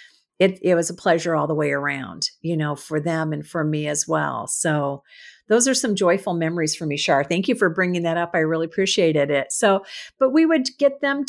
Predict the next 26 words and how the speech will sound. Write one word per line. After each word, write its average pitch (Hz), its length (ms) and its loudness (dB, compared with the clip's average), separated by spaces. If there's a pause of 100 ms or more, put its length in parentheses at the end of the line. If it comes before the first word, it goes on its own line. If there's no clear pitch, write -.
to, 254 460 0
we 220 160 -2
just - 280 -6
taught 254 360 0
them 247 140 -2
how 190 580 0
to 214 200 -2
extemporaneously 185 1120 -4
talk. 175 420 -8 (600)
Um, 175 440 0
and 190 120 0
you 190 100 2
do 196 180 2
that 190 180 2
in 196 100 -4
an 180 180 -4
environment 175 540 -2
where 185 160 0
there's 185 240 -2
not 180 340 -8
gonna 196 220 -2
be 185 320 -6
any 185 540 -6
retribution. 180 880 -4 (100)
And 175 220 -4
then 180 380 -4